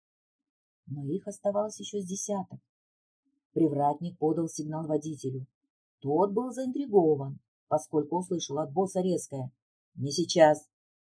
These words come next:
Немного помешков, он все-таки покинул наблюдательный пункт. "Что у них там?" "Да ты сам посмотри", отодвинулся от окна Каркун. Внутри помещения шла настоящая схватка, и такси сразу позабыл о своей задаче.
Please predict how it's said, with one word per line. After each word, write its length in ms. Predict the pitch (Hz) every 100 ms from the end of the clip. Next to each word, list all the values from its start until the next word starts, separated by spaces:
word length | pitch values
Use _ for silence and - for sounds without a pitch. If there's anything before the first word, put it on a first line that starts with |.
| _ _ _ _ _
Немного 400 | 135 165 220 -
помешков, 520 | - 160 269 262 - 127
он 100 | 190
все-таки 360 | - 240 -
покинул 640 | - 277 277 - 247 165 147
наблюдательный 680 | 151 147 160 151 139 143 156
пункт. 320 | - 151 127 _ _ _ _ _ _ _ _
"Что 280 | - - 160
у 120 | 220
них 200 | 208 180
там?" 260 | 175 156 127 _ _ _ _ _ _
"Да 100 | 147
ты 120 | 180
сам 320 | 208 233 247 -
посмотри", 600 | 196 185 180 202 233 240 _ _ _ -
отодвинулся 720 | 139 139 135 139 127 127 - -
от 140 | 120
окна 300 | 120 135 127
Каркун. 400 | 131 - - 135 - _ _ _ _ _ _ _
Внутри 420 | - 147 151 226 285
помещения 600 | - 160 - 277 277 196
шла 240 | - 233
настоящая 600 | 233 - 180 220 220 -
схватка, 680 | - - 214 185 180 - 180 _ _ _ _ _
и 100 | 185
такси 360 | 208 208 - 262
сразу 560 | - 277 285 277 262
позабыл 460 | - 247 254 254 240
о 60 |
своей 220 | 233 226 226
задаче. 520 | 214 196 175 -